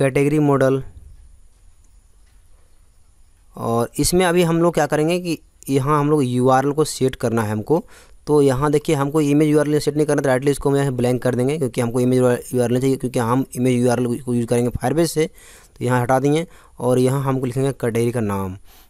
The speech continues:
तो यहाँ कैटेगरी का नाम लिखते हैं कैटेगरी वन, तो कैटेगरी,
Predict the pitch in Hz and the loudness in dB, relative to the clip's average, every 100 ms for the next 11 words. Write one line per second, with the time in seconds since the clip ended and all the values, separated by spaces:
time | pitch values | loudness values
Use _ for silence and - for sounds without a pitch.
0 | - - 107 107 110 117 - 120 107 120 | -20 -10 -6 -2 -2 -2 -4 -6 -2 -2
1 | 131 135 131 127 - 131 135 - 120 113 | -2 -2 0 -2 -2 -4 -4 -4 -6 -2
2 | 117 123 127 104 110 101 95 - - - | -2 0 -2 -2 -2 -2 -6 -16 -20 -20
3 | - 110 - - 117 107 - 107 95 110 | -14 -12 -12 -6 -6 -4 -4 -6 -4 -4
4 | 98 | -6